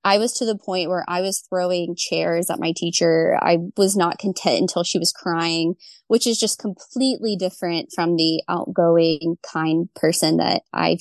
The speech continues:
feel like I was most of the time. But there was just this rage inside of me from all of the just silence,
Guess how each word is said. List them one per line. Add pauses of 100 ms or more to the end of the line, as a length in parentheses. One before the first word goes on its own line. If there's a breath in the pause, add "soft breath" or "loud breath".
feel
like
I
was
most
of
the
time. (520)
But
there
was
just
this (100)
rage
inside
of
me (260)
from
all
of
the
just (840)
silence,